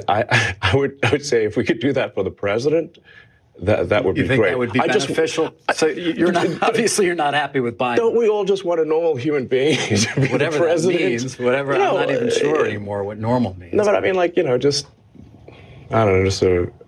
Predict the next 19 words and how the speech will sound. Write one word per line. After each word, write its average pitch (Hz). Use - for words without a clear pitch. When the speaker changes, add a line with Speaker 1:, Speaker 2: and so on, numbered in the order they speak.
Speaker 2:
You 131
want 156
somebody 117
who's 95
competent. 101
Speaker 1:
Yeah, -
they 123
Speaker 2:
That's 190
Speaker 1:
need 196
Speaker 2:
helpful. 113
Speaker 1:
Yes, 170
I, 139
I 139
think, 156
uh, 110
de-, 135
definitely, 139
um, 104
s-, -